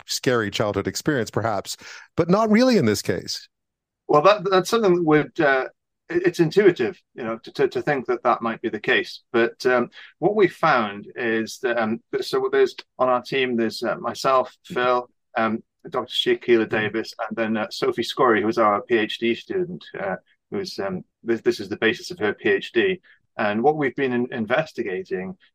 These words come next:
Speaker 2: um, is that, um, many different hypotheses that, uh, f-, could potentially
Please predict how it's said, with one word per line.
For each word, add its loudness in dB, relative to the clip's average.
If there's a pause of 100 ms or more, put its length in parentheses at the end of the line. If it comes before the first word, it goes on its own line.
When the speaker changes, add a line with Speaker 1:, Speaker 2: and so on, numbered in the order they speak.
(100)
Speaker 2:
um, -4 (120)
is 2
that, 2 (300)
um, -4 (540)
many 4
different 4
hypotheses -2
that, 4 (360)
uh, 0 (100)
f-, -18 (120)
could 2
potentially -2